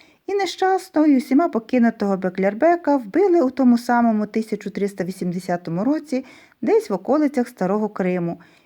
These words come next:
після чого Тохтамиш наказав поховати Мамая з великими почестями.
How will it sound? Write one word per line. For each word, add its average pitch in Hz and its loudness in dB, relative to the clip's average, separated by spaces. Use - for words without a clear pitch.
після 202 -4
чого 349 -2
Тохтамиш 277 2
наказав 294 0
поховати 214 0
Мамая 285 -2
з 175 -16
великими 180 -4
почестями. 170 -14